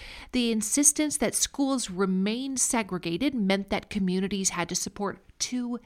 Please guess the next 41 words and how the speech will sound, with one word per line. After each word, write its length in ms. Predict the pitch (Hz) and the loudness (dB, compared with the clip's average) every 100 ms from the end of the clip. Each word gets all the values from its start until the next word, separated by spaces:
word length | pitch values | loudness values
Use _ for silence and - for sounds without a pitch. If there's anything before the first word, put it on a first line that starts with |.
| - | -2
separate 760 | - - - 254 - 151 - | 6 6 6 0 -2 -4 -2
school 440 | - - - 175 180 | -4 -4 -4 -4 -4
systems. 580 | - 190 - 320 392 - - - - - | -4 -4 -2 -4 -4 -8 -10 -18 -18 -4
And 340 | 220 208 202 - | 0 2 2 0
I'll 160 | 220 202 | 0 2
give 180 | 190 196 | 0 -2
you 140 | 185 | -2
one 300 | 180 220 302 | -2 0 0
guess 420 | 294 185 180 - | 2 2 2 0
which 280 | 185 185 - | 0 2 4
school 320 | - - 220 | 2 2 0
system 420 | 214 202 185 190 175 | 2 0 0 -2 -2
usually 400 | 175 226 202 196 | -2 -2 -2 -4
got 160 | 175 | -4
the 80 | 175 | -4
short 300 | - 190 175 | -4 -2 -2
end 160 | - 170 | -2 -4
of 100 | 175 | -2
the 60 | |
stick 380 | 190 - 185 180 | 0 2 0 -2
if 180 | - 190 | -4 -4
money 360 | 180 175 175 180 | -4 -4 -4 -6
was 240 | 175 - | -6 -6
short, 320 | - 175 - | -6 -6 -8
which 180 | - 185 | -12 -10
it 60 | - - | -8 -4
often 380 | 160 - - - | -4 -6 -14 -10
was. 400 | - 330 - - - - - - - | -6 -2 0 -2 -6 -20 -18 -18 -4
And 160 | - 294 | 2 4
so 360 | - 339 320 - - | 6 6 4 0 -8
schools 800 | - - - 359 381 349 339 - - | -4 -2 -2 0 2 2 0 -2 -2
that 220 | 202 - | -2 0
served 560 | - - 311 294 - - | 4 4 4 2 -2 -4
Black 280 | 233 220 | -2 -2
communities 600 | - 220 202 185 190 185 | -2 -2 0 0 0 -2
were 120 | - 190 | 0 0
often 260 | 180 165 | 0 -4
poorly 460 | - - 277 269 254 | -8 -6 -4 -2 -2
supported, 680 | - 233 - 202 196 190 190 | -4 -4 -2 0 2 0 0
poorly 420 | 254 262 240 214 | -4 -2 -2 -6
funded, 600 | - 175 170 185 180 | -4 -4 -2 0 -2